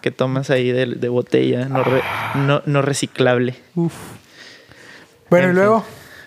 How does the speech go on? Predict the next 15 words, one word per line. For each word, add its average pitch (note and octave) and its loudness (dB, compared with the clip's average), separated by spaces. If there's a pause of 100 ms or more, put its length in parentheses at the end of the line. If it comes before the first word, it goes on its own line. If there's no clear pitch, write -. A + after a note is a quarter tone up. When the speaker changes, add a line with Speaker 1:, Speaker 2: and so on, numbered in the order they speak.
(140)
Speaker 1:
Pues D#3+ -2
ya G#3+ 0
después G3+ 0
de A3 2
como G3 0
una G3 2
hora, G3 2
eh, C3+ 0
hubo C#3 0
un D#3+ 0
evento D3+ 0
donde B2+ 0
se-, C#3 -4 (160)
él C3 0
estaba, C3+ 0